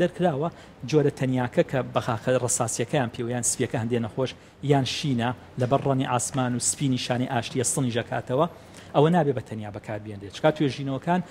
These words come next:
دوای پەنجا ساڵ دەریان خستووە ئەگەر بێت و نەخۆش بە تەنیا ئەمە بەکاربێنێ لە ماوەی ساڵێکا سێ بە خاخ بەکاربێنێ،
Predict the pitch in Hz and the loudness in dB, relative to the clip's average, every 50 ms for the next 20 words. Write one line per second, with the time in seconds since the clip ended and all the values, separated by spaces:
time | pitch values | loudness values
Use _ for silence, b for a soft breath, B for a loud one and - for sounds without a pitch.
0 | B B B B B 165 180 185 175 - 139 135 165 180 175 - 139 127 147 175 | B B B B B 4 4 4 4 2 0 2 2 2 2 2 -2 0 0 0
1 | 139 151 143 - - - - - - 180 147 156 147 147 175 156 - - 131 120 | 0 0 -2 -4 -6 -4 -2 -2 0 0 2 2 2 2 2 0 0 -2 -6 -4
2 | - - 156 123 - - - B B B B B - 131 135 - - 131 131 147 | -2 0 0 0 0 0 -8 B B B B B -4 -4 -4 -2 -2 -2 0 2
3 | 156 170 165 - - 160 165 147 143 - - 156 151 131 143 160 143 131 120 120 | 4 2 2 2 0 0 0 -2 -2 -2 -2 -2 -2 -2 -2 -2 0 0 0 -2
4 | 120 127 131 151 156 - - - 147 147 139 - - 131 - - - 156 143 135 | -2 -2 -2 -2 -2 -2 -2 -2 0 -2 -2 -2 -4 -6 -4 -2 0 0 0 0
5 | 120 - 143 123 117 123 117 - 160 151 147 147 165 165 170 175 180 | -2 -4 -4 -6 -6 -6 -4 0 0 0 0 0 -2 -2 -2 -4 -4